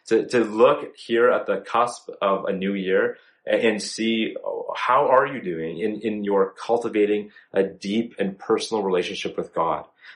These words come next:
H-, how are you living out your call to be light in the darkness?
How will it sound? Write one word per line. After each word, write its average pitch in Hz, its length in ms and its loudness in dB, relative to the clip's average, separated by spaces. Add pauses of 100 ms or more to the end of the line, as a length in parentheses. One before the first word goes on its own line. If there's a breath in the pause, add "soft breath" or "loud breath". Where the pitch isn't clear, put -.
H-, - 100 -10
how 135 420 2
are 135 200 6
you 104 180 -4
living 95 440 -2
out 90 200 0
your 101 120 -2
call 98 300 -2
to 92 60 -12
be 85 120 -6
light 90 340 -2
in 90 80 -12
the 85 60 -10
darkness? 80 640 -4